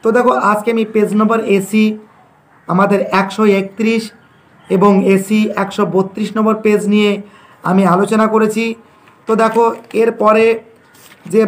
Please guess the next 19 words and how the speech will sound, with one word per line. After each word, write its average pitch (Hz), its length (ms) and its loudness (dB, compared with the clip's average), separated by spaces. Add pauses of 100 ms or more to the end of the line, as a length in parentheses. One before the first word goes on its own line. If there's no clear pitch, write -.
(120)
বাকি 185 280 0 (100)
যে 247 80 4 (160)
পেজগুলো 220 460 0 (100)
আছে 220 220 0 (840)
আমাদের 196 400 2 (560)
ইকোনমিক্সের, 226 840 0 (680)
দেখতে 202 400 0
পাচ্ছি 226 220 0 (120)
page 214 160 4 (120)
number 226 180 2 (160)
এসি 214 220 -2 (220)
একশো 190 220 -6 (120)
একচল্লিশ, 220 540 0 (680)
এসি 214 320 0 (200)
একশো 196 220 -4 (200)
একাশি, 214 420 0 (560)
এসি 214 320 0 (140)
দুশো 214 220 0 (140)
বারো 208 300 4